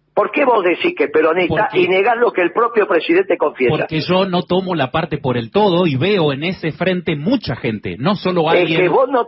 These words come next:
Speaker 1: eh, no, porque el Poder Ejecutivo es unipersonal.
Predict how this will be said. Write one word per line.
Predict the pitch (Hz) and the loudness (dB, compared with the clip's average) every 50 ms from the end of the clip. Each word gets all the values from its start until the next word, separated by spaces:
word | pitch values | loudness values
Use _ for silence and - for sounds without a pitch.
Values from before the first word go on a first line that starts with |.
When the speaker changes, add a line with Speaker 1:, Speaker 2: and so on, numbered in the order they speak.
| - - | -2 -2
Speaker 1:
eh, | - 190 | -2 0
no, | 185 208 294 320 269 - | 2 2 2 2 2 0
porque | 180 180 - - 180 | 0 -2 -2 -2 -2
el | - | 0
Poder | 175 196 220 233 220 | 2 2 4 4 2
Ejecutivo | - 196 185 - 175 - - 233 233 220 | 0 -2 -2 -2 -2 -2 0 0 0 0
es | - - | 0 0
unipersonal. | 214 214 208 180 - 160 147 - - 147 185 208 170 113 | 0 0 0 0 0 -2 -2 0 0 0 0 0 -2 -2